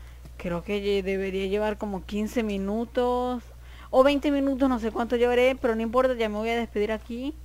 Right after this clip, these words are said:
Es que no puse el cronómetro, entonces, bueno, eh, amigos, <laughs> eh,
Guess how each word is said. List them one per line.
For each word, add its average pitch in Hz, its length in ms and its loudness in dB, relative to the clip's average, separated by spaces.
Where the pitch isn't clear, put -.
Es - 100 -6
que 247 80 6
no 254 100 2
puse 240 200 4
el 254 60 4
cronómetro, 233 720 -2
entonces, 208 600 -6
bueno, 208 260 0
eh, 220 100 -4
amigos, 214 360 0
<laughs> - 300 -16
eh, 202 200 2